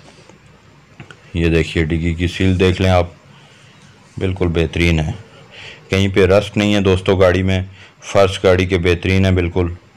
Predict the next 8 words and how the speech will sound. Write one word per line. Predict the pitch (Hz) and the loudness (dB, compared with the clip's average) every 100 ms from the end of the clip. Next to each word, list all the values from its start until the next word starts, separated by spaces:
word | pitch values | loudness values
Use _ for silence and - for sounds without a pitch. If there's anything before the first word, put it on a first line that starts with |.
| _ _ _ _ _ _ _ - - - _ _ _ _ _ _ | _ _ _ _ _ _ _ -6 -6 -6 _ _ _ _ _ _
और | - 80 - _ - | -18 -18 -18 _ -6
ये | 92 92 | -2 -2
डिग्गी | 85 85 90 | -2 -4 -4
की | 82 80 | -6 -2
बाहर | 90 95 | 0 0
से | 92 92 | -2 -6
पोजीशन | 95 95 92 104 | -6 -6 -6 -6
है, | 95 | -6